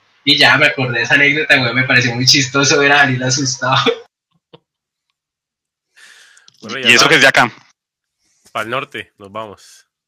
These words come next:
Speaker 2: pero con Michael. <laughs>
Speaker 3: Se llama el Tour de la Lata.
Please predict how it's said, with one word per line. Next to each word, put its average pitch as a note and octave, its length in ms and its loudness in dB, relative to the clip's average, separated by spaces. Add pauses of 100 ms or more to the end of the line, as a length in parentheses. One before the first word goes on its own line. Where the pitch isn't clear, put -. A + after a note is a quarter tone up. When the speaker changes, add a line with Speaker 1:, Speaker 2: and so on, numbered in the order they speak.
(220)
Speaker 2:
pero G#2 180 -14
con F#2+ 160 -18
Michael. G#2 320 -12 (340)
<laughs> - 840 2 (3500)
Speaker 3:
Se - 160 -8
llama A2 140 2
el B2+ 80 0
Tour C3 160 2
de C3+ 100 4
la C3 100 6
Lata. A#2 360 2